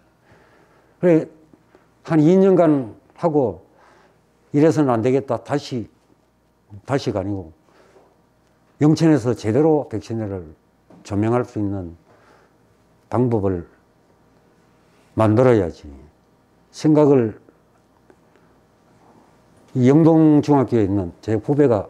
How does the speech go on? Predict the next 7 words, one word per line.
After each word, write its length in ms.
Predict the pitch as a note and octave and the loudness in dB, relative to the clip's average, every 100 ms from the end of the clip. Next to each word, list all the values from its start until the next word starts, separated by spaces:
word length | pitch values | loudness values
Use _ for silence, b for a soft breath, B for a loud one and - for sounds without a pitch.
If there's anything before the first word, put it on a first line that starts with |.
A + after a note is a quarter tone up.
| - | -16
하나 180 | F#2+ E2+ | -14 -12
있는데, 400 | D2+ D2+ D2+ D2+ _ _ | -12 -16 -20 -20 _ _
그 100 | B2 | -4
후배하고 460 | C3+ D3 C#3+ B2 G2+ | 0 2 4 2 0
같이 240 | F#2+ G2+ | -4 -8
소주를 340 | - D#3+ C3+ | -6 0 0
한잔하면서, 640 | G#2+ F#2 F2 E2 D#2 - | 0 -4 -8 -10 -14 -18